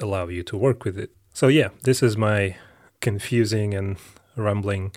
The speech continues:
description of how I'm trying to, to have less code in my life. This is the general feeling I have. You can customize Emacs as you wish, and I did it. It now behaves the way I want it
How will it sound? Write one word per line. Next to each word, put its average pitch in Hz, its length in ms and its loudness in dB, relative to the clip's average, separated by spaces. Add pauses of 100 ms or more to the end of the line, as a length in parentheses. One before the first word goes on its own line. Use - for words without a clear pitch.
description 104 640 0
of 98 160 -2
how 98 220 0
I'm 95 160 -4
trying 95 340 -2 (160)
to, 95 560 -4
to 113 120 -2
have 104 200 0
less 101 240 -2
code 98 380 0
in 87 100 -8
my 90 120 -6
life. 90 420 -10
This 175 180 2
is 139 120 6
the 113 120 2
general 107 640 -2
feeling 104 480 -6
I 90 120 -8
have. 90 380 -10
You 107 360 -6
can 143 420 -4 (160)
customize 113 640 -4
Emacs 107 580 -8 (180)
as 117 240 -2
you 104 120 -4
wish, - 480 -10
and 98 240 -8
I 117 120 -4
did 131 200 0
it. - 140 -8 (280)
It 123 180 -6
now 127 220 2
behaves 113 540 -4
the 107 80 -6
way 104 360 -6
I 101 220 -8
want 113 240 -6
it 185 240 -6